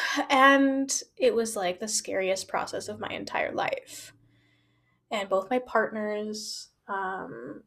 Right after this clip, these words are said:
were also sort of questioning their cannabis use, and they were really the first friends in my life who had regular cannabis use. Um, and, yeah, they were using it even more than I was.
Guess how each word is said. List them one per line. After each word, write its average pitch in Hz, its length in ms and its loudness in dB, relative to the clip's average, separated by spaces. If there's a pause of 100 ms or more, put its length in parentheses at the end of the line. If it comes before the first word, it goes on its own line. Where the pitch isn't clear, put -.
(120)
were 254 140 0
also 233 320 4
sort 240 200 4
of 233 120 -8
questioning 220 540 -2
their 214 120 0
cannabis 214 500 -2
use, 220 680 0
and 208 580 -6 (400)
they 240 100 12
were 220 240 8
really 220 280 2
the 214 120 0
first 196 340 0
friends 226 340 4
in 226 80 -2
my 214 140 2
life 208 340 0
who 214 80 -8
had 202 220 -4
regular 208 360 0
cannabis 202 500 -4
use. 196 640 -4 (680)
Um, 190 680 -8 (1800)
and, 202 560 -6 (240)
yeah, 208 400 0 (140)
they 220 120 0
were 220 100 2
using 214 360 0
it 202 180 -8 (420)
even 214 260 -4
more 196 200 -2
than 190 100 -2
I 226 220 4
was. 247 560 6